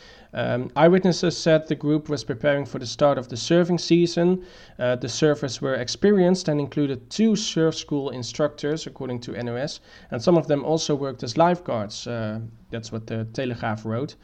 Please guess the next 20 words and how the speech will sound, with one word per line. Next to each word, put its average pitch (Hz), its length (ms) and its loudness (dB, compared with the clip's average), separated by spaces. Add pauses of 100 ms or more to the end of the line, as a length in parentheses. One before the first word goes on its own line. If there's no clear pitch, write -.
(360)
Uh, 123 140 -4
the 131 180 -4
Hague 151 300 2
mayor, 143 460 2
Ro-, 143 300 -2
Johan 139 260 0
Remkes, 147 440 0
told 143 300 -2
reporters 135 540 -4
at 131 100 -4
a 123 60 -6
press 135 300 -6
conference 131 480 -6
that 131 120 -4
a 120 100 -2
thorough 175 380 2
investigation 127 800 -6
into 123 260 -8
what 120 140 -6
happened, 127 420 -10